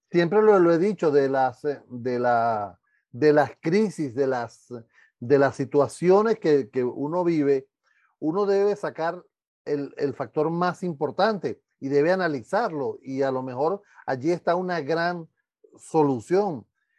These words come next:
Y yo quiero que, eh, a, preguntarle a Ma-, a Mariana, que está manejando las operaciones aquí en Venezuela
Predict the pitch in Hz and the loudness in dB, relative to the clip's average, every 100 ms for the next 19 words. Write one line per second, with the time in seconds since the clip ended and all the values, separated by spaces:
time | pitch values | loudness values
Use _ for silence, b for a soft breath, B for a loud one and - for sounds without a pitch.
0 | _ _ _ 165 160 170 214 226 226 202 | _ _ _ -10 -4 -2 0 0 0 -4
1 | 185 - _ _ 147 143 107 113 - _ | -6 -6 _ _ -4 -4 -6 -16 -18 _
2 | 156 143 135 151 208 196 151 151 147 135 | -2 -2 0 0 0 0 0 -2 -2 -2
3 | 160 165 185 190 _ _ _ _ _ _ | 0 0 -4 -8 _ _ _ _ _ _
4 | _ _ _ _ _ _ _ _ _ _ | _ _ _ _ _ _ _ _ _ _
5 | _ _ _ 147 147 165 190 151 113 131 | _ _ _ -6 0 0 0 -4 -14 -10
6 | 135 131 139 143 185 165 135 127 127 - | -8 -4 -4 -2 0 0 -2 -2 -4 -4
7 | 143 170 165 120 139 147 156 139 127 139 | -6 -4 -8 -6 -6 -4 -4 -6 -2 -2
8 | 123 117 | 0 -2